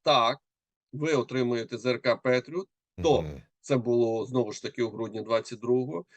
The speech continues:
Speaker 1: то станом на грудень двадцять другого були вже рішення,
Speaker 2: Ага,
Speaker 1: технічні
Speaker 2: все,
Speaker 1: рішення
Speaker 2: зрозумів.
Speaker 1: інтеграції цього комплексу в Україну. Тому я не маю сумнівів, коли, е, він реально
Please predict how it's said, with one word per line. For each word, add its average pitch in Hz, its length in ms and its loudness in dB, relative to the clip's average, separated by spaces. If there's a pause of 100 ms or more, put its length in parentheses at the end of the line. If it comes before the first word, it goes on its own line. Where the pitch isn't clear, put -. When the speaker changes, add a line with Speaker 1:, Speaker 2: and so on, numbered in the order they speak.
(180)
Speaker 1:
то 147 120 0
станом 151 460 2
на 139 100 2
грудень 123 360 -2
двадцять 113 360 0
другого 143 360 -2
були 156 400 8
вже 120 380 0
рішення, 120 680 -6
Speaker 2:
Ага, 156 180 -10
Speaker 1:
технічні 135 640 0
Speaker 2:
все, 139 100 0
Speaker 1:
рішення 170 300 -4
Speaker 2:
зрозумів. 147 220 0
Speaker 1:
інтеграції 127 580 -2
цього 117 220 -8
комплексу 120 580 -8
в - 20 -8
Україну. 101 440 -10
Тому 214 320 -4 (360)
я 175 160 2
не 220 100 4
маю 165 300 6
сумнівів, 190 540 -2
коли, 151 400 -2
е, 127 120 2
він 143 320 -2
реально 135 520 2